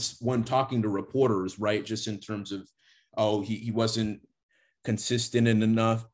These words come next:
consistent enough, or, or we, we wanna see more from him." Uh, so that kind of language from Mike Vrabel isn't uncommon. And so it's gonna be on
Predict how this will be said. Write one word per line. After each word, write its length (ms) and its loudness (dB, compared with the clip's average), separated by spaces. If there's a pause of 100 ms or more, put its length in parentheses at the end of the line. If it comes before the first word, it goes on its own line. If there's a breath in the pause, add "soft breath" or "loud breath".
(140)
consistent 500 2
enough, 320 2
or, 260 0
or 180 0
we, 180 -2
we 240 0
wanna 280 0
see 240 -4
more 300 4
from 260 0
him." 440 0 (340)
Uh, 220 -2
so 380 -2
that 300 0
kind 200 0
of 100 0
language 500 0
from 160 -4
Mike 300 -2
Vrabel 460 -2
isn't 320 -4 (100)
uncommon. 800 0
And 200 -4
so 280 -2
it's 160 -8
gonna 180 -2
be 220 -2
on 340 -4